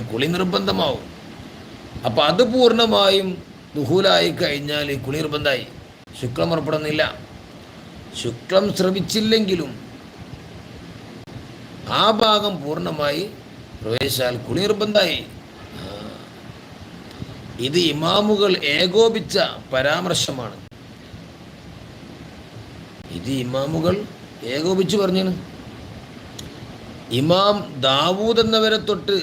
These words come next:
ശുക്ലസ്രാവം വേണമെന്ന് ഉദ്ധരിക്കപ്പെട്ടിട്ടുണ്ടെങ്കിലും, ആ, റഹ്മത്തുൽ ഉമ്മ ഒന്നേ പത്തൊൻപത്, സ്വഹീഹുൽ ബുഖാരിയിലും മുസ്ലിം അടക്കം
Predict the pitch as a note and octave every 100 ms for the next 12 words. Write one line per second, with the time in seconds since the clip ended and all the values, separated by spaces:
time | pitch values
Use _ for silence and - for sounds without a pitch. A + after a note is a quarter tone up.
0 | C3 A2+ - - - G3+ G#3+ G3+ G#3 G3+
1 | G#3 G3 D#3 E3 G3 G#3 G3+ G3+ G3+ F3
2 | D3+ C3+ F#3+ G3 - G3+ G3 D#3 G3+ G#3
3 | G#3 F#3 F3 C3+ - - - - - -
4 | - - - - - - - - - -
5 | - - - - - - - G#2 G2+ F2+
6 | - - - - - C3 C3 E3 F3+ G3+
7 | F#3+ E3+ E3+ D#3 C#3 - - C3 C#3+ D#3+
8 | E3+ D3+ - B2+ G#2 F2+ - - - -
9 | - - - - - G2 E2+ G2+ A#2+ B2
10 | C3+ C3 B2 C3 D3 D3 D3 C#3+ C3 A#2+
11 | - - - - - - G#2 G2 C#3+ F#3
12 | F#3+ E3+ E3